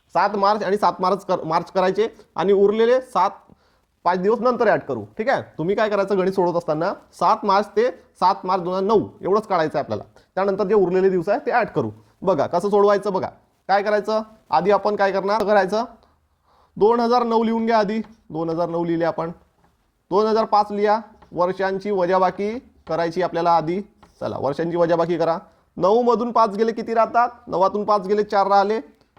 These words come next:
हा शून्य, हा शून्य, हा शून्य. ठीक आहे, चार ही संख्या मिळाली आपल्याला. चार ही एक संख्या मिळाली. ठीक आहे, वर्षाच्या वजाबाकीमधनं आपल्याला चार ही संख्या मिळाली. ओके,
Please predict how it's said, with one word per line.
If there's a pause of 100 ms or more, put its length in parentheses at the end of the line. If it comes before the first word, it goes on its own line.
(260)
हा
शून्य, (100)
हा
शून्य,
हा
शून्य. (420)
ठीक
आहे, (480)
चार
ही
संख्या
मिळाली
आपल्याला. (1500)
चार
ही
एक
संख्या
मिळाली.
ठीक
आहे,
वर्षाच्या
वजाबाकीमधनं
आपल्याला
चार
ही
संख्या
मिळाली.
ओके,